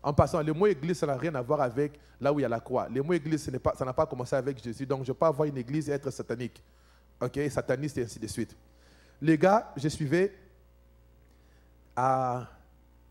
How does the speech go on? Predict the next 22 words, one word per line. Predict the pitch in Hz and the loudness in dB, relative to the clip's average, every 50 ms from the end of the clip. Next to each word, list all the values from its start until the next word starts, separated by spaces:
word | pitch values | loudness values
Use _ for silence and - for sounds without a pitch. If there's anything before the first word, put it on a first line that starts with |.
| _ _ _ _ _ _ _ - - | _ _ _ _ _ _ _ -2 4
il | 151 | 4
y | 175 | 4
a | 180 | 4
un | 165 | 4
témoignage, | - - 135 135 131 131 135 131 127 - | 0 -2 -2 -2 -8 -8 -8 -8 -4 -4
il | |
y | 143 | -4
a | 139 | -4
une | 143 - | -4 -4
sœur | - 147 175 160 147 | 0 0 0 0 0
qui | - 147 | -4 -6
est | 135 | -6
là, | 135 135 123 - - - _ _ _ _ - - | -6 -6 -8 -10 -14 -20 _ _ _ _ -16 -4
toute | - 349 - - | -2 -2 0 0
excitée. | 208 - - - - - 185 - - - - - - - - _ - _ _ _ - - - - - - - - - - - _ - _ - _ - - - _ - - - | -2 -2 -2 -6 0 0 0 0 0 -10 -14 -20 -20 -20 -20 _ -20 _ _ _ -20 -20 -20 -20 -20 -20 -20 -20 -20 -20 -20 _ -20 _ -20 _ -20 -20 -20 _ -20 -10 0
Et | - 170 | 0 2
voici | 139 165 143 - 214 | 2 2 0 2 2
le | 175 160 | 0 4
témoignage | - 156 143 139 139 151 160 170 175 165 - - - - - - - - - - - | 2 2 2 2 0 0 0 0 0 -2 -4 -10 -12 -16 -20 -20 -20 -20 -20 -12 0
que | - 170 | 0 2
son | 107 - 151 | 2 2 2
pasteur | 131 - 143 131 - 180 180 185 190 | 2 2 0 0 2 2 4 4 2